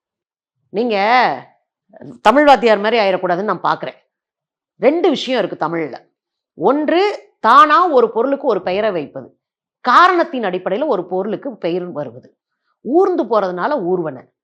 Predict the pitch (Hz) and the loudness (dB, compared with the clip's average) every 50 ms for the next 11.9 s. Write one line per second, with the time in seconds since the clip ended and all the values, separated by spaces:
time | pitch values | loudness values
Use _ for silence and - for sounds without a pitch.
0 | _ _ _ _ - 233 269 320 339 - 254 185 196 165 165 165 226 254 - 196 | _ _ _ _ -4 -4 -2 -2 -4 -4 -6 -6 -6 -6 -6 -6 -6 -6 -4 -4
1 | 180 175 - - 156 165 208 247 - - 208 196 196 185 175 - - 120 113 107 | -4 -4 -4 -6 -8 -10 -10 -12 -10 -8 -8 -8 -6 -8 -10 -12 -14 -16 -20 -20
2 | - _ _ _ _ _ _ _ _ _ _ _ _ _ _ _ 180 190 311 370 | -20 _ _ _ _ _ _ _ _ _ _ _ _ _ _ _ 0 4 6 6
3 | 415 415 330 320 370 392 392 320 226 175 - 208 175 - - - _ _ _ _ | 6 6 6 4 2 2 2 0 0 -2 -2 -6 -6 -6 -8 -14 _ _ _ _
4 | _ _ _ 226 269 294 339 285 254 240 254 247 226 247 220 185 - - 190 180 | _ _ _ 0 2 2 2 -2 -4 -6 -6 -6 -6 -8 -8 -10 -10 -12 -14 -16
5 | - _ _ _ _ _ _ _ _ _ _ - 165 202 240 285 320 349 370 403 | -16 _ _ _ _ _ _ _ _ _ _ -6 0 2 4 4 4 4 2 0
6 | 392 - - 240 240 240 226 185 - - - - - 254 294 285 277 269 240 226 | -2 0 2 2 2 0 -2 -4 -8 -10 -12 -6 -4 -4 -2 -2 -4 -6 -6 -6
7 | 226 254 269 262 196 202 196 185 175 170 - 170 175 175 _ _ _ _ _ _ | -6 -6 -8 -8 -8 -8 -8 -8 -8 -10 -12 -16 -20 -20 _ _ _ _ _ _
8 | _ _ 254 294 330 370 403 392 392 320 269 262 285 339 370 370 277 220 - - | _ _ -10 -8 -8 -8 -8 -8 -6 -4 -4 -4 -4 -4 -4 -4 -4 -6 -8 -10
9 | 196 208 254 247 294 262 226 180 - - 113 113 - _ _ _ _ _ _ _ | -10 -10 -8 -8 -8 -6 -8 -8 -10 -12 -16 -20 -20 _ _ _ _ _ _ _
10 | _ - 214 233 277 339 370 349 320 254 220 196 185 220 339 320 285 359 359 359 | _ -2 0 2 4 4 2 2 0 -2 -4 -6 -6 -4 -4 -2 -2 -2 -2 -2
11 | 349 285 - 214 190 190 208 214 208 202 196 208 - 135 131 135 220 | -2 -4 -4 -4 -4 -4 -4 -6 -6 -10 -12 -12 -14 -14 -12 -10 -8